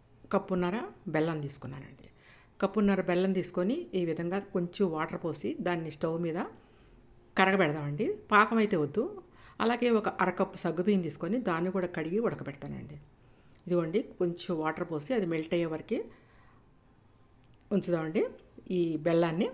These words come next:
స్టవ్ మీద. ఇప్పుడైతే మనం పక్క స్టవ్ మీద జీడిపప్పులు, కిస్మిస్లు, మీకు ఏం వేసుకోవాలంటే అవి డ్రై ఫ్రూట్స్ వేయించుకొని నేతిలో పెట్టుకోండి. ఇప్పుడైతే ఒక బౌల్ తీసుకొని, దాంట్లో లీటర్ పాలు తీసుకొని మరిగిస్తూ ఉండండి. లీటర్ పాలకి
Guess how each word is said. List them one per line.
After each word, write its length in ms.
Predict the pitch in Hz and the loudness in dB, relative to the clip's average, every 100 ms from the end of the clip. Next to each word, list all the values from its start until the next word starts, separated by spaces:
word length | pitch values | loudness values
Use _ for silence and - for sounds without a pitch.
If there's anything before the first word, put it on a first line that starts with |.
| - | -6
స్టవ్ 280 | - 165 165 | -2 0 2
మీద. 220 | 170 202 - - - - - - - 214 | 0 -2 -4 -12 -20 -20 -20 -20 -8 -2
ఇప్పుడైతే 300 | 202 202 214 | 4 4 4
మనం 200 | 208 190 | 2 0
పక్క 260 | 185 190 | 0 0
స్టవ్ 260 | 196 185 170 | 0 0 0
మీద 240 | 165 175 523 - - - _ _ _ - | -2 -4 -6 -10 -20 -20 _ _ _ 2
జీడిపప్పులు, 600 | 180 220 214 - 180 254 - - - - - | 6 8 8 4 4 2 0 -14 -20 -10 -4
కిస్మిస్లు, 440 | 175 190 175 208 | -2 -2 0 2
మీకు 260 | 226 214 190 | 4 6 6
ఏం 80 | 185 | 6
వేసుకోవాలంటే 760 | 185 180 180 175 170 170 247 - - | 4 2 0 0 -2 0 0 -2 -4
అవి 300 | 165 143 143 - - - - - 180 | -2 -2 -4 -8 -20 -20 -20 -14 -2
డ్రై 180 | 175 160 | 0 0
ఫ్రూట్స్ 360 | 170 151 - | -2 -6 -4
వేయించుకొని 720 | 339 554 180 170 170 190 175 | -4 0 2 2 0 -2 0
నేతిలో 280 | 170 160 180 | -2 -2 -4
పెట్టుకోండి. 460 | 160 147 - 139 - - - - | -6 -8 -10 -12 -14 -20 -20 -4
ఇప్పుడైతే 380 | 202 214 202 254 | 0 2 4 4
ఒక 220 | 247 - 170 170 165 160 - - - - 185 | 0 0 -2 -2 -6 -10 -16 -20 -20 -6 2
బౌల్ 240 | 175 190 | 4 4
తీసుకొని, 480 | 190 - 170 180 349 - | 2 0 -2 0 -2 -2
దాంట్లో 320 | 185 170 196 | 0 2 2
లీటర్ 380 | 175 170 175 175 170 | 2 2 2 -2 0
పాలు 200 | 165 170 | 0 0
తీసుకొని 420 | 156 - 160 254 | -4 -4 -2 0
మరిగిస్తూ 520 | 302 170 170 175 196 | 2 2 0 -2 -2
ఉండండి. 320 | 160 151 185 | -2 -2 0
లీటర్ 460 | 240 180 190 185 175 | 2 4 2 -2 -2
పాలకి 380 | 170 185 262 | -2 0 0